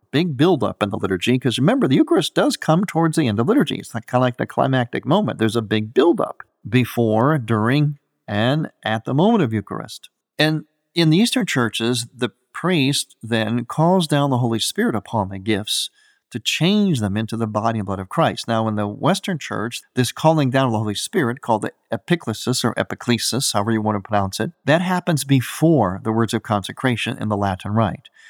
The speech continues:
In the Eastern churches, it happens afterwards. But both East and West do have the words of consecration, the same words from the Scripture, and they have the calling down of the Holy Spirit, because it's the Holy Spirit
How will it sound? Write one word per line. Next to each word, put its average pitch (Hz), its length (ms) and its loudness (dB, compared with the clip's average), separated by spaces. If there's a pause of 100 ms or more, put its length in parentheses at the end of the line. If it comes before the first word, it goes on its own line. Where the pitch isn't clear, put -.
(180)
In - 120 -2
the 143 80 4
Eastern 202 280 0
churches, 131 440 0
it 131 120 0
happens 104 440 -4 (100)
afterwards. - 920 -6 (360)
But 135 240 2 (340)
both 131 360 2
East 143 260 -2
and 165 160 2
West 107 300 0 (120)
do 170 300 4
have 113 480 0
the 107 100 -8
words 110 400 -2
of 180 100 -2
consecration, 165 800 -2
the - 100 -8
same 135 340 -2
words 139 300 -2
from 110 160 -4
the 156 80 0
Scripture, 165 600 -2 (120)
and 143 320 2
they 151 100 0
have 139 200 2
the 135 100 -2
calling 120 260 2
down 110 160 0
of 110 60 -2
the 104 80 0
Holy 101 160 -4
Spirit, - 340 0
because 123 300 -4
it's 123 140 -6
the 123 80 0
Holy 226 280 -4
Spirit 247 540 0